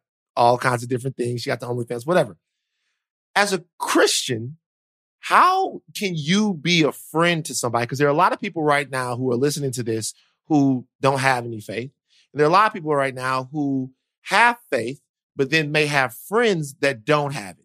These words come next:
They still want these people in their lives, but they wanna be able to share this part of themselves. Let's say, not specifically using an example of Jordan, but let's say there is somebody in your life who you might disagree with a lifestyle choice that they might have or something that they might do.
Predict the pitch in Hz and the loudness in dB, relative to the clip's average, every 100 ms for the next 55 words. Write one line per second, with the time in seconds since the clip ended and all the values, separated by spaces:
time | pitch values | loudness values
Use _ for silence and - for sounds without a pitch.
0 | _ 127 123 - 220 208 202 175 160 165 | _ -8 -4 0 2 4 0 -4 -10 -10
1 | 160 143 127 117 110 104 131 160 98 87 | -10 -6 -4 -2 -2 2 4 4 0 -8
2 | 110 - _ _ _ 127 147 156 175 156 | -20 -20 _ _ _ -4 0 2 2 2
3 | 151 135 120 - 175 175 160 143 - 160 | -2 -2 -4 -4 0 2 0 -4 -8 0
4 | 175 185 120 110 110 113 110 110 _ _ | 2 2 -6 -12 -6 -4 -4 -8 _ _
5 | _ _ _ 160 240 - 208 196 180 175 | _ _ _ 0 2 2 0 2 0 0
6 | 190 214 - - 170 185 170 160 156 143 | 2 2 -2 -12 -6 -4 -2 -2 0 0
7 | 131 120 127 120 104 127 117 110 156 214 | -2 -2 -2 -2 -4 0 0 -2 0 0
8 | - 185 160 120 147 151 156 175 165 143 | 2 2 0 0 2 2 2 0 0 -6
9 | 120 123 123 120 120 117 113 113 110 - | -2 -2 -2 -6 -4 -2 0 -2 -4 -10
10 | _ _ _ 160 139 165 156 139 123 143 | _ _ _ 0 2 4 4 2 0 -2
11 | 139 117 135 127 120 120 123 117 123 117 | -2 0 0 0 2 2 2 0 -2 -2
12 | - 123 120 117 113 120 117 113 110 120 | -4 -2 -2 -4 -4 -4 -2 -4 -2 -2
13 | 123 117 113 107 120 117 110 113 113 110 | 0 -2 -4 -6 -6 -8 -8 -6 -6 -6
14 | 107 98 110 | -10 -10 -10